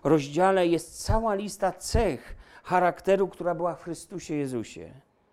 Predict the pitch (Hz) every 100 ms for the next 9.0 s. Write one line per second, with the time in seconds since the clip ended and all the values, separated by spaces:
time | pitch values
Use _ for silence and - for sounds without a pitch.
0 | _ _ _ _ _ _ - 139 - -
1 | _ _ _ _ _ _ _ - 139 113
2 | 120 165 151 104 101 - 123 123 127 _
3 | _ 131 113 143 139 - 135 - 139 127
4 | 123 120 117 120 123 123 - - 131 113
5 | 117 117 110 101 - 85 - - - _
6 | _ _ _ _ _ _ _ _ 143 123
7 | 151 156 156 147 - - 156 147 147 151
8 | 165 160 117 - - - 120 104 85 87